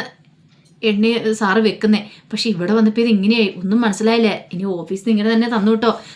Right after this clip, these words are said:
തന്നെ ആരിലും വഞ്ചിച്ചാണോ?" ഒന്നും പിടികിട്ടാതെ വല്ലാത്തൊരവസ്ഥയായി പോയി. പെട്ടെന്ന് അയാൾ ചോദിച്ചു, "ഇതെന്താ, ഇതെന്താ വിശ്വ ഇത്? ഏ, ഈ പേപ്പർ കഷ്ണമാണ് താൻ ബാങ്കിൽ അടയ്ക്കാൻ കൊണ്ടുവന്നതെന്ന്?" ചോദിച്ചു. "അല്ല, ആ, അത് പിന്നെ, ആ, അത് പിന്നെ സ-, അത് പിന്നെ സാറേ എനിക്കറിയത്തില്ല." "തനിക്കറിയത്തില്ലെന്നോ?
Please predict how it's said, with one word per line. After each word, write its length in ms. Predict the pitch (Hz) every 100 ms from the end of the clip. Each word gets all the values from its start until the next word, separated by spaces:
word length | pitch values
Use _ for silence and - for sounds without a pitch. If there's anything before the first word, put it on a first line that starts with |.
| -
തന്നെ 140 | 330 330
ആരിലും 320 | 254 277 277
വഞ്ചിച്ചാണോ?" 600 | 226 202 - 254 226 220 -
ഒന്നും 280 | 165 170 208
പിടികിട്ടാതെ 400 | 208 208 208 214
വല്ലാത്തൊരവസ്ഥയായി 640 | 214 185 185 220 208 233 226
പോയി. 180 | 214 - - _
പെട്ടെന്ന് 240 | 339 339 320
അയാൾ 100 | 254
ചോദിച്ചു, 240 | 254 240 -
"ഇതെന്താ, 360 | 165 208 226 226 - _ _ _ _ _
ഇതെന്താ 280 | 175 220 269
വിശ്വ 260 | 262 -
ഇത്? 240 | 254 233 - - 254
ഏ, 40 | 254 - -
ഈ 140 | 392
പേപ്പർ 280 | 277 262 277
കഷ്ണമാണ് 440 | 302 320 320 277
താൻ 160 | 262 247
ബാങ്കിൽ 320 | 233 214 226
അടയ്ക്കാൻ 300 | 247 226 254
കൊണ്ടുവന്നതെന്ന്?" 360 | 233 202 220 240
ചോദിച്ചു. 220 | 214 202 - _ _ _ _
"അല്ല, 180 | 180 180 208 - _
ആ, 240 | 208 190 -
അത് 160 | 175 175
പിന്നെ, 440 | 202 196 214 214 _ _ _ _
ആ, 180 | 196 185 175
അത് 120 | 170
പിന്നെ 200 | 190 208
സ-, 200 | 214 -
അത് 180 | 175 175
പിന്നെ 160 | 196
സാറേ 260 | 214 196 208 202
എനിക്കറിയത്തില്ല." 800 | 180 - 226 190 214 226 - - - _
"തനിക്കറിയത്തില്ലെന്നോ? 1080 | 339 370 392 349 226 262 381 330 233 208 151